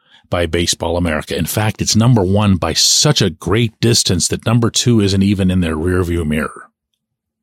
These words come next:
That's how massive the disparity was in this survey.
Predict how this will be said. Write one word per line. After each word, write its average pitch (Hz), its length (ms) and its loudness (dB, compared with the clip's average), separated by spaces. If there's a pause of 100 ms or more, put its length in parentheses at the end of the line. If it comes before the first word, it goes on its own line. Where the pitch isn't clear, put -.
(180)
That's 107 380 0
how 101 240 -2
massive 90 640 0
the 76 80 -4
disparity 78 680 -2
was - 440 -4 (760)
in 85 160 -6
this 82 140 -2
survey. - 440 -2